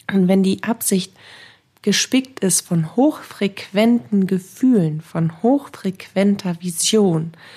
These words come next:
von hochfrequenter Einstellung, die dein Herz vor Freude jubeln lassen, die deine Energien nach oben treiben, dann wirst du natürlich auch genau das erfahren dürfen und können.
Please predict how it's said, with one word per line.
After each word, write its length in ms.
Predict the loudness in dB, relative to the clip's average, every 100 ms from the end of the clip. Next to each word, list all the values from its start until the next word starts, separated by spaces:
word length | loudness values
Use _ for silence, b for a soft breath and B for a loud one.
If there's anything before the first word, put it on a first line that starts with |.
| B B _
von 280 | -2 -2 2
hochfrequenter 1120 | 2 2 -4 -20 -4 -4 -2 0 0 0 -4
Einstellung, 640 | 0 2 2 -2 -4 -6 -6
die 160 | -6
dein 220 | -2 0
Herz 460 | 2 2 0 -2 -8 B B B B B
vor 180 | -4 -4
Freude 640 | -4 -2 0 2 2 0 -4 b b b b _ _ _
jubeln 720 | -2 2 4 4 2 0 -2
lassen, 400 | -6 -8 -8 -10 -12 _
die 240 | -8 -6
deine 320 | -4 0 0 0
Energien 500 | 0 0 -2 -2 0
nach 220 | -2 -6 _
oben 380 | 2 4 2
treiben, 460 | -2 -8 -8 -8 -10 -14 _ _ -4
dann 220 | 0 2
wirst 260 | 2 0 0
du 40 |
natürlich 520 | 0 0 0 -2 -2
auch 140 | -6 -4
genau 260 | -2 -2
das 220 | -2 -4 -6
erfahren 600 | -8 -2 2 2 0 -2
dürfen 420 | -4 -4 -8 -8
und 160 | -6 -6
können. 400 | -2 -2 -2